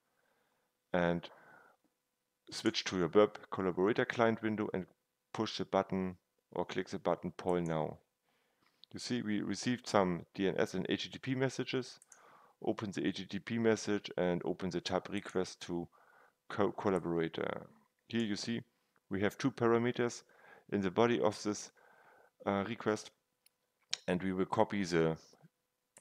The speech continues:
value of the session parameter. Copy. Okay. Now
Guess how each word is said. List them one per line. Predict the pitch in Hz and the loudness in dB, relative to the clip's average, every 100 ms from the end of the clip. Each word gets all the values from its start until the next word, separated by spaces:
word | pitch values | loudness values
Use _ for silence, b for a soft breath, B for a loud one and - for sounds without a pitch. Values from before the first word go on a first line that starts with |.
| - | 0
value | 95 101 107 78 | 4 6 6 2
of | 92 | 0
the | 98 | -4
session | - 95 - 90 | -2 -2 -2 -4
parameter. | 87 85 78 78 73 - _ - | -4 -4 -4 -6 -10 -14 _ -6
Copy. | 113 - 110 104 107 - _ _ _ _ _ - - _ _ _ _ _ _ _ _ _ _ _ - _ - | -6 -4 -6 -6 -8 -14 _ _ _ _ _ -20 -20 _ _ _ _ _ _ _ _ _ _ _ -20 _ -8
Okay. | - - 85 - _ _ b b b b - | -8 -8 -12 -12 _ _ b b b b -4
Now | 107 117 | 0 0